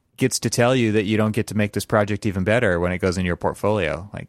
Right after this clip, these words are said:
if you get great feedback that day, maybe you can incorporate it, put it in that portfolio so that it's even better. That's really what the opportunity is at a final jury,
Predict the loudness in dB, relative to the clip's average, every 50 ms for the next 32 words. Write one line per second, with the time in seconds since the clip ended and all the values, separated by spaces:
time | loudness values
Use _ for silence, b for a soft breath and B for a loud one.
0 | _ _ -8 -6 -6 -4 -2 -2 0 0 0 0 2 2 0 0 0 -2 -2 0
1 | 0 0 0 0 -2 -6 -4 -2 0 0 0 -2 -4 -6 -6 -4 -2 0 0 0
2 | -2 -2 -2 -4 -4 -2 -2 -2 -2 0 0 -2 0 0 0 -2 -4 -6 _ _
3 | _ -8 -8 -6 -4 -4 -4 -4 -4 -4 -4 -4 -6 -4 -4 -2 -2 0 0 0
4 | 0 0 -2 -4 -4 -6 -4 -2 -2 -2 -2 -2 -4 -2 -2 0 0 0 0 0
5 | 0 0 2 0 0 -2 -4 -10 b b b b b b b b b -2 -2 -2
6 | 0 2 2 2 2 2 2 2 2 2 2 0 -2 -6 _ b b b b b
7 | 2 2 2 2 2 -2 -4 -2 -2 -2 -2 0 0 0 0 2 2 2 0 0
8 | -2 -6 -4 -2 -2 -2 -2 -2 -4 -6 -2 -2 0 0 0 0 0 -2 -4